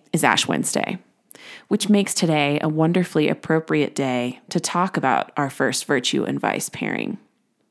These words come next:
humility and pride. For pride denies that we are mortal,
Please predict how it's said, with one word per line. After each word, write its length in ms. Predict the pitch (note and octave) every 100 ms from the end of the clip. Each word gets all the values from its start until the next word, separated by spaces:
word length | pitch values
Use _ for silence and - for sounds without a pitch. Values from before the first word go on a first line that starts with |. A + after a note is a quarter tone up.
| _ -
humility 480 | F3 D3 C3+ B2
and 120 | G2+ -
pride. 400 | - G1+ - - _ _ - - - -
For 200 | - -
pride 400 | F3 - B3 A#3
denies 500 | F3 C#3+ C#3 C3+ C#3
that 140 | D#3+ -
we 120 | D3+
are 100 | C3+
mortal, 580 | C#3 C#3 D3+ - -